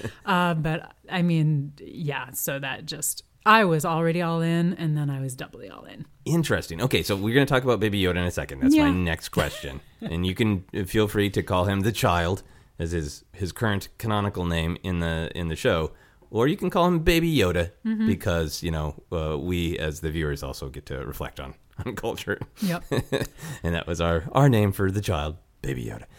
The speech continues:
Speaker 2: Um, yeah, so I, I feel like that first episode, you know,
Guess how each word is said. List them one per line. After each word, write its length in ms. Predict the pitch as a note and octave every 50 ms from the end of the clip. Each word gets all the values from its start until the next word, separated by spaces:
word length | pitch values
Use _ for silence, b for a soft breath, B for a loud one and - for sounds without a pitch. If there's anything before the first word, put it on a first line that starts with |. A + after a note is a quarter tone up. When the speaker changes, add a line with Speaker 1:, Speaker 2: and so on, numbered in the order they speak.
| B B B B -
Speaker 2:
Um, 280 | A#2 A#2+ A2 G2+ - - _ _ _ - b b b b b
yeah, 160 | - F#3 -
so 220 | - - D#3+ C3 -
I, 140 | - - - - -
I 120 | B2+ B2+
feel 260 | A#2+ - - D#3 D#3+ E3
like 140 | E3 D#3
that 200 | - A#2+ - -
first 260 | - - C#3+ C#3 C#3 -
episode, 680 | - D3 - F3+ - - D#2+ D2+ D#2 D2+ D#2 F2+ F#2+ - _ _ _ _ _ _ _ _ _ _ _ _ _ _ _
you 140 | - G#2+ G#2
know, 360 | G2+ G2 F#2+ F#2+ F#2 F#2 -